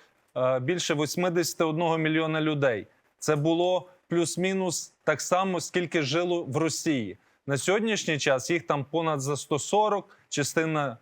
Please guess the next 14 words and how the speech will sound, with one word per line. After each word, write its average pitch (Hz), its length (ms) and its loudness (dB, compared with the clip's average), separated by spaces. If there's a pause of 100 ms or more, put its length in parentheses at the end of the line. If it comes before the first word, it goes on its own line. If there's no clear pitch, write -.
виїхала. 170 680 0 (280)
Нас, 185 480 -2 (200)
на 156 140 2
жаль, 131 420 2
набагато 151 540 2
менше. 127 520 -2 (320)
Вони 180 240 2
цими 190 300 2
кроками 175 800 0
показують, 135 800 2 (140)
це 165 160 2
є 165 80 2
попередження 135 960 2 (320)
участі 143 680 0